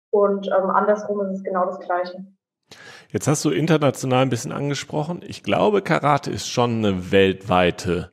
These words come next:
Speaker 2: Bewegung, ursprünglich klar aus dem asiatischen Raum, aber es gibt weltweit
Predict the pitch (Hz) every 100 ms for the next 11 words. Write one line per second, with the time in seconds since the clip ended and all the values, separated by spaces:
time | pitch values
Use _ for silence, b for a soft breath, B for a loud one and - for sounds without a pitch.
0 | _ _ - 90 131 175 165 170 165 -
1 | 143 143 - 120 117 110 107 - _ -
2 | 139 156 110 - - 98 95 95 131 -
3 | 107 95 90 117 - - 92 117 147 156
4 | 151 b b b 90 - 117 113 - -
5 | 85 95 95 95 90 90 85 -